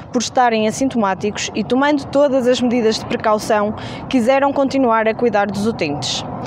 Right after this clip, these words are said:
José Manuel Gonçalves, o presidente da Câmara, não os descreveu como heróis, mas como guerreiros e guerreiras, que quiseram manter-se ao serviço dos idosos e manter a unidade em funcionamento.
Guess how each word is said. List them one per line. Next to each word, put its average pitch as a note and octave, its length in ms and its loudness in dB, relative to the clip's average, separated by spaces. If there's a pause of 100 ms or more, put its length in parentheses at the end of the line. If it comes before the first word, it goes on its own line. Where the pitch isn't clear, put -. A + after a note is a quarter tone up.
(220)
José A3+ 320 2
Manuel A#3+ 360 4
Gonçalves, G#3 580 0
o - 100 -4
presidente G#3 360 0
da B3+ 100 0
Câmara, G#3 480 0
não B3+ 220 2
os C#4+ 100 -4
descreveu A#3 500 0
como B3 220 0
heróis, G3+ 500 0 (220)
mas C4 180 2
como B3 300 0
guerreiros C#4 680 0
e C4+ 120 -2
guerreiras, F3 640 0
que - 120 -14
quiseram D#4 380 2
manter-se B3+ 420 0
ao A#3+ 80 2
serviço A#3 440 -4
dos A3+ 160 -2
idosos F#3 500 0 (260)
e C4 100 0
manter A#3 420 2
a A3 80 4
unidade G#3+ 420 2
em G#3 60 0
funcionamento. G#3 760 -4